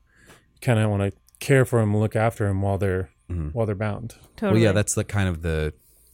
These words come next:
Speaker 2: the back and forth of it all is that, you, yeah, you were tying them up to restrict them, but you're also,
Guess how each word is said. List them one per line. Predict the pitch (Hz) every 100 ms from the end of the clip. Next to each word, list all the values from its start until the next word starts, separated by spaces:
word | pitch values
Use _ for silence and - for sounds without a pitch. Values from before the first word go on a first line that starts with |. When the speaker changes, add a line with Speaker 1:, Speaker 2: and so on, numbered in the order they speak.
| _ - - _
Speaker 2:
the | -
back | 87 80
and | 80
forth | - 85
of | 78
it | 80
all | 67
is | 78
that, | 76 71
you, | 87 90
yeah, | 107
you | 87 98
were | 95
tying | 98 92
them | 82
up | 82 98 -
to | 87 101 - _ -
restrict | - 95 -
them, | 110
but | 85
you're | 82
also, | 82 - 78 69 76